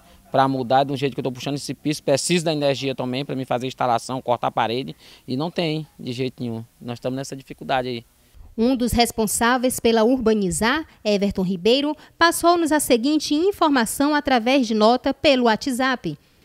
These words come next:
Speaker 2: O residencial loteamento Cidade é composto por cinco bairros, dentre atualmente todos têm água de qualidade,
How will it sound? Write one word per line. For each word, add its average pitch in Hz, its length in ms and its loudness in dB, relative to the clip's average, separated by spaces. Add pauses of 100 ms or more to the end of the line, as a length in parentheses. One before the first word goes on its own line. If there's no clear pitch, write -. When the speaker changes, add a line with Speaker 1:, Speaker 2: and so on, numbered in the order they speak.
(200)
Speaker 2:
O 196 80 2
residencial 220 720 8
loteamento 196 560 4
Cidade 214 580 2 (240)
é 247 100 6
composto 285 480 4
por - 160 4
cinco 359 320 0
bairros, 190 520 4 (180)
dentre 220 340 4
atualmente 277 640 4
todos 294 400 4
têm 214 240 2
água 240 240 4
de 220 120 -2
qualidade, 262 760 0